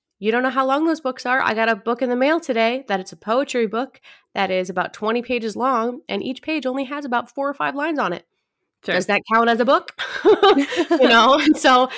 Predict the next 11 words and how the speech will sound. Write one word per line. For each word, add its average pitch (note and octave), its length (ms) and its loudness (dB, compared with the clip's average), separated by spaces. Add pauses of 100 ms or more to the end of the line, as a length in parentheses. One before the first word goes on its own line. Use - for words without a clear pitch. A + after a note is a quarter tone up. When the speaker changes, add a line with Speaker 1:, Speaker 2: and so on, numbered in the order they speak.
(140)
Speaker 1:
you D#4 160 4
can, D#4+ 360 4
you D4 100 2
can D4 180 0
make C4+ 220 2
it G3+ 120 -2
work C4 340 -2
to C#4 260 0
your G3+ 360 -2
advantage, F#3 440 -4
but - 180 0